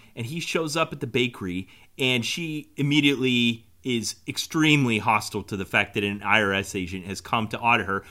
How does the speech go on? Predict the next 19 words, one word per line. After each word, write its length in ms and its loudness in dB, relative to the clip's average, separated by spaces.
but 100 -6
she 140 -4
should 200 0
have 100 0
expected 480 -2
it 60 -4
because 220 -6
she 140 -6
deliberately 840 0
refused 460 -4
to 80 -4
pay 220 2
her 160 0
whole 160 -4
tax 320 0
bill 160 -6
the 100 -8
previous 420 -12
year. 160 -18